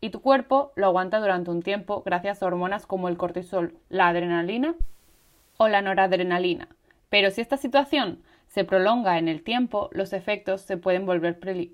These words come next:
peligrosos, produciendo, entre otras cosas, inflamación, impidiendo el correcto funcionamiento de otros órganos.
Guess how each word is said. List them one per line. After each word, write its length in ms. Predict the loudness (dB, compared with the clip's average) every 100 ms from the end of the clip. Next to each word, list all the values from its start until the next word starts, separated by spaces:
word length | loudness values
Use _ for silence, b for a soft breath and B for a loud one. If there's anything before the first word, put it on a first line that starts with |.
| _
peligrosos, 760 | -4 -2 -4 -8 -12 -16 -20 _ -4
produciendo, 720 | -2 -2 0 -2 0 -4 -6 -10
entre 260 | -6 -2
otras 280 | 0 0 -2
cosas, 460 | -4 -4 -2 -4 -6 -12
inflamación, 680 | -6 -4 -4 -6 -10 -14 -16 _ _ _ _ _ -10
impidiendo 600 | -6 -4 -2 0 2 2
el 80 | 2
correcto 340 | -2 -2 -4
funcionamiento 760 | -10 -8 -4 -4 -4 -6 -8 -6
de 120 | -4
otros 300 | -4 -4 0
órganos. 540 | 0 0 -6 -12 -18